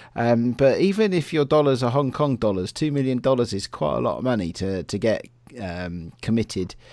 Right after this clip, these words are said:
pledged, I should say, on a Kickstarter within the first few hours. I mean, it's been up, what, eight hours, something like that, as we record this show. Um, it has thirty-nine days to go, and I'm watching it, and the counter is ticking up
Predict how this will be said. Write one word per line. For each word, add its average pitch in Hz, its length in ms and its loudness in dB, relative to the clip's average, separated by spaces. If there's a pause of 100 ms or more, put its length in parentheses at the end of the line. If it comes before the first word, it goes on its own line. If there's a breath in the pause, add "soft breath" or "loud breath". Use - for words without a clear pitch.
(180 loud breath)
pledged, 120 440 2
I 98 80 -2
should 95 180 -8
say, 87 360 -4
on 95 180 -4
a 98 60 -6
Kickstarter 87 880 -6
within 98 300 -6
the 98 60 -8
first 95 360 -8
few 98 300 -8
hours. 87 340 -8
I 92 40 -8
mean, 101 120 -6
it's 76 80 -8
been 120 200 -4
up, - 140 -4
what, 78 200 -6
eight 104 240 -2
hours, 104 400 -4
something 107 340 -6
like 101 200 -6
that, 110 240 -8
as 95 180 -10
we 95 100 -8
record 87 440 -8
this 82 120 -10
show. 82 340 -8 (640 loud breath)
Um, 82 460 -4
it - 60 -8
has 98 340 -4
thirty-nine 98 1000 -2
days 92 360 -2
to - 100 -8
go, 101 340 -2
and 113 140 -2
I'm 123 140 0
watching 143 340 0
it, 110 120 -2
and 117 160 0
the 127 60 0
counter 147 560 -2
is 101 120 -4
ticking 127 580 -4
up 104 260 -4